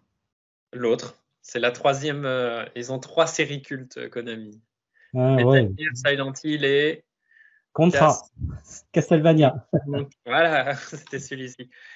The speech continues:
Speaker 1: Et je le représente encore. Alors, c'est
Speaker 2: Ah.
Speaker 1: marrant. Je suis désolé, il y a un peu de flou. Je pense que c'est une option dans la caméra, mais on, on va pas toucher, hein. <laughs> Parce que sinon, c'est ce qui se passe. Euh, c'est le, euh, de nouveau, je l'avais déjà présenté.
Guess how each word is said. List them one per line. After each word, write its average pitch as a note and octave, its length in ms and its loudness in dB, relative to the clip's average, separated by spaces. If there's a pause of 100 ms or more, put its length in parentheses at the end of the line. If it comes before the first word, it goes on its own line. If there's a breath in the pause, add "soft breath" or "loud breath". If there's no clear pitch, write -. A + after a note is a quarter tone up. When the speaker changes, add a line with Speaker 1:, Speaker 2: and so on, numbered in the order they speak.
(100)
Speaker 1:
Et E3+ 100 0
je E3+ 100 -8
le G#3 80 2
représente G#3+ 600 -2
encore. A3+ 680 -6 (600 loud breath)
Alors, D3 200 -4
c'est E3 80 -6
Speaker 2:
Ah. F#3+ 60 -4
Speaker 1:
marrant. C#3 260 -6 (260)
Je C3+ 160 -12
suis - 80 -18
désolé, F3+ 360 0
il D3+ 40 -2
y C#3+ 40 -4
a C#3 60 0
un C#3 60 -6
peu E3+ 140 -6
de E3+ 60 -14
flou. G3+ 460 -10
Je A3+ 100 -12
pense E3 200 -8
que - 80 -10
c'est - 160 -8
une C3 140 -6
option D3+ 440 -6
dans C3 140 0
la A#2+ 120 0
caméra, C3+ 420 -2
mais A#2 160 -6
on, A2+ 140 -10
on C3+ 120 -6
va C#3 140 4
pas F3 140 0
toucher, C#3+ 400 -6
hein. B2+ 140 -6 (160)
<laughs> - 840 -8
Parce - 160 -6
que C3+ 100 -2
sinon, D3 420 -4
c'est D3+ 160 -6
ce - 80 -14
qui C3+ 120 -10
se - 100 -12
passe. E3 340 -2 (1000 loud breath)
Euh, A2+ 200 2
c'est C#3+ 240 -2
le, C#3 320 4
euh, G#2+ 380 2
de A2+ 180 -8
nouveau, C#3+ 500 -4
je - 140 -20
l'avais A2 180 -14
déjà A#2 240 -8
présenté. A2+ 480 -16